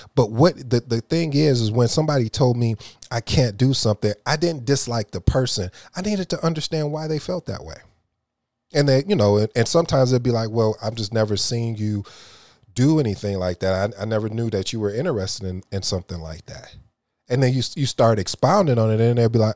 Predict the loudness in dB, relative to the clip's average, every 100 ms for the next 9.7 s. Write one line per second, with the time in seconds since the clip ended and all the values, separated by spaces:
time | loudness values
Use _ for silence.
0 | 0 0 2 0 -2 -2 -4 -2 -2 -2
1 | -4 -6 -6 -6 -4 -4 -2 2 2 2
2 | -2 -20 _ _ _ _ _ _ _ _
3 | _ _ _ _ _ _ 4 4 4 2
4 | 4 4 4 4 4 4 0 -8 2 4
5 | 6 2 -2 -2 -2 0 2 4 2 -4
6 | -16 -20 _ _ 2 2 2 -6 -10 _
7 | _ _ _ _ _ _ _ 2 4 6
8 | 4 4 4 4 2 2 0 -2 -4 0
9 | 2 2 -4 -2 -2 0 -2